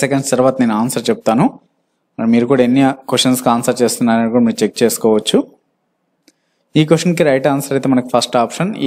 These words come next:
ఏబిసి, మూడు, మొదటి మూడు వాక్యాలు correct అండి. Fourth option, fourth statement అనేది wrong.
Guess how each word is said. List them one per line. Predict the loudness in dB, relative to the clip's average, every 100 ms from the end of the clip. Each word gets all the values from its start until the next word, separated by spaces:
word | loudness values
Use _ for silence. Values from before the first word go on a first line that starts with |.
| 2
ఏబిసి, | 4 2 2 0 -2 -2 0
మూడు, | 2 4 4 2 2
మొదటి | 0 2
మూడు | 2 2 2
వాక్యాలు | 2 2 2 2 -2 -20 _ _ -2
correct | -2 0 0
అండి. | 0 0
Fourth | 0 2 0
option, | 0 -2 -4 -4 0
fourth | 0 2 0 0
statement | 0 0 -2 -4
అనేది | -2 -2 0
wrong. | 0 0 0